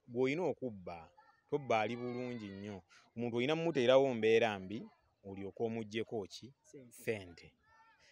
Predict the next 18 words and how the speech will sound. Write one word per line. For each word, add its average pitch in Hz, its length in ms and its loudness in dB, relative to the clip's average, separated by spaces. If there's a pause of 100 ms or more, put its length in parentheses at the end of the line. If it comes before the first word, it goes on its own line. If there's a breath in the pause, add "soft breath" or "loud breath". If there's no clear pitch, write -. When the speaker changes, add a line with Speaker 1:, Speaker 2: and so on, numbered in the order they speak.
Speaker 1:
Kati - 240 -4
Speaker 2:
Wow. 131 160 -16
Speaker 1:
bwe 143 140 4
kityo 117 240 -6
bwe 104 120 -4
kiri. 101 300 -10 (280 soft breath)
Speaker 2:
You 190 100 -6
have 277 140 -6
an 226 80 -2
interesting 185 400 -8
story. 147 360 -4 (100)
Speaker 1:
Mm. - 100 -10
Speaker 2:
Naye 165 140 4
akadde 185 360 4
katulaga 170 480 4
nti 165 120 -8
katuddukako. 170 880 4
Speaker 1:
Mm. 104 240 -14